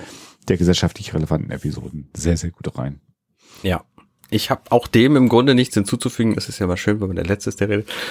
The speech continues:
Speaker 2: Ähm, muss aber auch sagen, ich finde es an dieser Folge angenehm,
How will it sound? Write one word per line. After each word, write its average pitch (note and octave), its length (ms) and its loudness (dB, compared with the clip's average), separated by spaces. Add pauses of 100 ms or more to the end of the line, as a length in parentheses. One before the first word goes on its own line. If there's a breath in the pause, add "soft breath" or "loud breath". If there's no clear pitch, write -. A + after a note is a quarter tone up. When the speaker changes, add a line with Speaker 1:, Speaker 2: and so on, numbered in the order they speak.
(200 loud breath)
Speaker 2:
Ähm, A#2 520 6 (200)
muss D#3 300 4
aber D3+ 160 2
auch C#3 100 2
sagen, C#3 280 4
ich - 160 -2
finde E3 160 4
es - 100 -2
an A#2+ 100 0
dieser C3+ 220 4
Folge C3+ 420 2
angenehm, B2 680 4